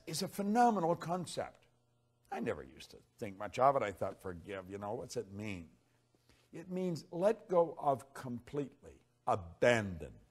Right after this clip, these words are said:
Forgive yourself. You can't change what you did. Do you know there's many people wander around with great feelings of guilt? Guilt is a very, very, guilt and resentment are two of the most destructive emotions that you'll ever come up with.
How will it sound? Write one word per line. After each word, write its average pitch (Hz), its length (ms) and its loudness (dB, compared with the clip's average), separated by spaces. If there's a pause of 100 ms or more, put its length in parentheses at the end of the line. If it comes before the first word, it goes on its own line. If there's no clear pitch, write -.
(800)
Forgive 214 720 6 (120)
yourself. 151 540 2 (460)
You 285 160 0
can't 190 400 -2
change 127 440 -4
what 107 260 -6
you 113 100 -4
did. 131 480 2 (340)
Do 262 80 2
you 277 60 2
know 480 120 4
there's 202 200 6
many 196 280 -2
people 147 400 0
wander 143 380 4
around 120 420 6
with 95 220 -2 (240)
great 180 240 4
feelings 147 440 0
of 101 180 -2
guilt? 110 340 -2
Guilt 254 260 2
is 104 160 -4
a 107 80 -2
very, 98 560 4 (100)
very, 113 300 4
guilt 226 320 6
and 156 80 -4
resentment 117 480 -2
are 135 80 0
two 214 220 0
of 170 60 0
the 131 60 -4
most 120 260 -4
destructive - 680 -2
emotions 113 540 -4 (880)
that 220 160 8
you'll 240 160 10
ever 254 160 8
come 175 160 -2
up 165 160 4
with. 85 120 -10